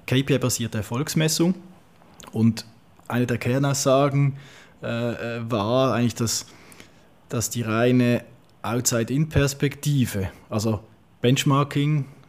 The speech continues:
äh, mit, mit, oder, oder Konkurrenzanalyse und quasi Copy-Pasten der Konkurrenz, äh, und auch nur quasi die Kundenbrille aufhaben, äh,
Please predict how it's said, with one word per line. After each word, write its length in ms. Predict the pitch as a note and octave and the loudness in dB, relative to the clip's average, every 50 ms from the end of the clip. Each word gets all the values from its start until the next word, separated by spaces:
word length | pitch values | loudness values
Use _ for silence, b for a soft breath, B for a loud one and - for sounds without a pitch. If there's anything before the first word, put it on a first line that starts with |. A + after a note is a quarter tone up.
| - | -14
äh, 240 | G#2+ G#2+ G#2+ G#2+ A2 | -12 -10 -8 -8 -8
mit, 460 | G#2 G#2+ G#2+ A2 A2 A2+ A2+ A2+ - | -8 -8 -8 -6 -6 -6 -8 -6 -4
mit, 280 | A#2 A2 A2+ - - - | -6 -6 -6 -8 -8 -6
oder, 200 | A#2 G#2 G2 F#2+ | -6 -4 -4 -4
oder 260 | A2+ A2 A#2 A2 G#2 F#2+ | -4 -4 -4 -6 -6 -6
Konkurrenzanalyse 1120 | - - B2 A2 A#2+ A2+ A2+ C3+ C#3+ - C#3+ C#3+ C#3+ C#3 C3+ C#3 D3+ D3 C3+ D3 C3+ B2+ B2+ | -2 -2 -2 0 2 2 2 2 4 2 2 2 2 2 2 2 2 2 0 0 0 0 0
und 360 | B2 A#2 A2+ A#2 - - - - | 0 0 0 -2 -4 -6 -6 -6
quasi 420 | - B2 A#2+ G#2+ B2 A#2+ - B2 | -6 -6 -4 -4 -4 -6 -6 -8
Copy-Pasten 720 | - - A#2 - - A2+ - - A2+ A#2 A#2+ - - B2 | -6 -8 -8 -6 -6 -6 0 0 0 0 0 -4 -4 -4
der 120 | A#2+ A2+ | -6 -6
Konkurrenz, 840 | A2 - - A#2 A2 A2+ - A2+ A2 A#2 A#2 C3+ C#3+ B2+ - - - B B B B B B B B B | -8 -6 -4 -4 -4 -4 -6 -4 -2 0 0 0 0 0 -2 -2 -2 B B B B B B B B B
äh, 180 | - A2+ A2+ A#2 | -6 -4 -4 -2
und 220 | - C#3+ B2+ B2 | 0 0 0 0
auch 180 | B2 B2+ B2 - | 0 0 0 2
nur 200 | B2 B2+ C3+ C#3 C3+ - - - - - | 2 2 2 0 -2 -4 -18 -20 -20 -16
quasi 320 | - - A#2+ A#2 A2+ A#2+ A2+ | -8 -6 -4 -4 -4 -4 -6
die 80 | A2+ | -6
Kundenbrille 720 | - - C#3+ D3 D3+ - D#3 C3+ C#3 C#3 C#3 C3 B2+ A#2+ | -4 0 -2 -2 0 0 -4 0 2 2 2 2 0 0
aufhaben, 600 | B2 C#3 C3+ - - C3 C3 C3 B2+ C3+ C3+ C3+ B B B B B B B B B B - - | -2 -2 -2 0 0 2 2 2 2 0 -2 -2 B B B B B B B B B B -20 -20
äh, 60 | - | -16